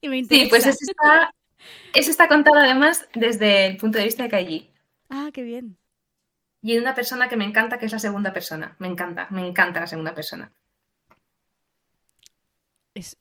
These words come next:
Speaker 1: arriesgado, pero bueno, hacer algo chiquitito en segunda persona puede quedar muy bien.
Speaker 2: Claro, es que, porque el formato lo permite.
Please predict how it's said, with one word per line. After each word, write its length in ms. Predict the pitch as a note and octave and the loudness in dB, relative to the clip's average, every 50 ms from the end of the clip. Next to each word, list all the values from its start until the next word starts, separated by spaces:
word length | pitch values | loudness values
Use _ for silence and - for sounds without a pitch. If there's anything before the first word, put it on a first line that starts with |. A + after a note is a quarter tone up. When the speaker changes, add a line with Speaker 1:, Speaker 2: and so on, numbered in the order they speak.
| _ _ - | _ _ -18
Speaker 1:
arriesgado, 720 | - A3 G#3+ G#3+ G#3+ G#3 G#3 F#3+ G3 G3 G3+ A3 C4 D4+ - | -14 -14 -12 -12 -10 -10 -10 -10 -10 -8 -6 -6 -6 -6 -6
pero 180 | - A3+ G#3 | -6 -6 -4
bueno, 240 | A3+ A#3+ A3 G#3 - | -4 -6 -6 -8 -10
hacer 240 | - G#3 - A#3+ A#3 B3+ | -12 -12 -10 -6 -6 -6
algo 140 | C4 C#4 C4 | -4 -6 -8
chiquitito 420 | - - A#3 A#3 A#3+ A#3+ - C#4+ | -10 -10 -10 -10 -8 -8 -8 -8
en 80 | C#4+ B3 | -8 -8
segunda 240 | - G#3+ A3+ B3+ B3+ | -8 -8 -8 -8 -8
persona 180 | A#3 A#3 B3 A#3+ | -8 -8 -10 -8
puede 120 | C4+ C4 | -8 -8
quedar 140 | C4 A#3 G#3+ | -8 -8 -8
muy 120 | G3+ F#3+ F3+ | -8 -8 -8
bien. 300 | F#3+ G#3+ G#3+ G3 F3+ _ _ _ _ _ _ _ _ _ _ _ _ _ _ _ _ - | -8 -10 -10 -12 -16 _ _ _ _ _ _ _ _ _ _ _ _ _ _ _ _ -6
Speaker 2:
Claro, 280 | - G3+ F#3 F3+ F3 - | -2 -2 -2 -2 -2 -2
es 140 | A3 G#3+ - | -4 -4 -2
que, 340 | - B3 A#3+ - - - - - - - | -2 -2 -2 -2 -4 -8 -14 -16 -10 -4
porque 220 | - A3+ A3 - G3+ | -2 -2 0 0 -2
el 60 | G#3 | -2
formato 320 | G#3+ G3+ G3+ G#3+ G#3 B3+ | 0 0 0 0 0 0
lo 80 | A#3 G#3 | -2 -4
permite. 400 | G3+ F#3+ G3 G#3 G#3 F3+ - | -4 -4 -6 -6 -6 -8 -12